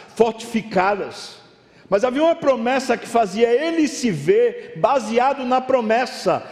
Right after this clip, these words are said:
e não baseado em si mesmo. E essa é a primeira pérola que eu quero destacar.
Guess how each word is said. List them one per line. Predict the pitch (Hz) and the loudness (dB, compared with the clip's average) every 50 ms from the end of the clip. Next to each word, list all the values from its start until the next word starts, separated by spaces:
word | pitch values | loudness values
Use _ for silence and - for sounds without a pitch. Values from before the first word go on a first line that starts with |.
| - - - | -18 -8 -4
e | 240 254 | -2 0
não | 247 262 277 294 | 2 2 2 2
baseado | 285 294 277 226 220 262 277 294 294 285 | 2 0 0 0 0 0 0 2 2 0
em | 285 277 | 0 -4
si | - - - 277 285 | -4 -2 -2 -2 0
mesmo. | 269 233 214 220 247 294 254 202 214 247 254 226 156 113 - - - - - - - - - _ _ _ _ _ _ _ _ _ _ _ _ _ _ _ _ _ _ _ _ _ _ _ _ _ _ _ _ _ _ _ _ _ _ _ | 2 4 4 4 4 2 0 -4 0 2 2 2 2 0 -4 -12 -16 -18 -20 -20 -20 -20 -20 _ _ _ _ _ _ _ _ _ _ _ _ _ _ _ _ _ _ _ _ _ _ _ _ _ _ _ _ _ _ _ _ _ _ _
E | - 196 | 0 0
essa | 233 226 - | 0 0 -2
é | 254 | -4
a | - | -2
primeira | - 233 220 220 240 254 247 | -2 0 2 2 2 2 0
pérola | - - - 214 220 214 214 196 | -4 0 0 0 2 2 0 0
que | - - | 2 0
eu | 185 156 | -2 0
quero | - 180 170 165 151 | 0 0 0 0 -2
destacar. | 151 156 - - - 156 131 - - 131 127 113 95 - - - - - | -4 -6 -8 -2 -2 -4 -4 -2 -2 -2 -2 -2 -4 -8 -14 -20 -20 -20